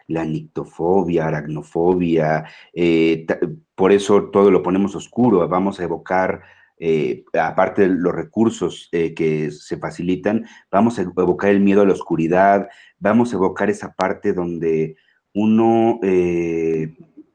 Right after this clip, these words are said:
pues, tiene ilusiones, ¿no? A través de la falta de visibilidad, ¿no? Eh,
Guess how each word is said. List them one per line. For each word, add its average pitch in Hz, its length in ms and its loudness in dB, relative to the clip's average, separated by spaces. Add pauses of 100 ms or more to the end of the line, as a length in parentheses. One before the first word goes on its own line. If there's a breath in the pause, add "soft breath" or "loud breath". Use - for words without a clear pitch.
(180)
pues, 92 420 0 (320)
tiene 101 220 2
ilusiones, 110 960 0 (160)
¿no? 90 440 -4 (120)
A 78 140 -10
través 85 320 -2
de 90 80 -2
la 85 80 -2
falta 90 360 -2
de 82 120 -2
visibilidad, 78 680 -4
¿no? 76 360 -8 (600 loud breath)
Eh, 90 420 4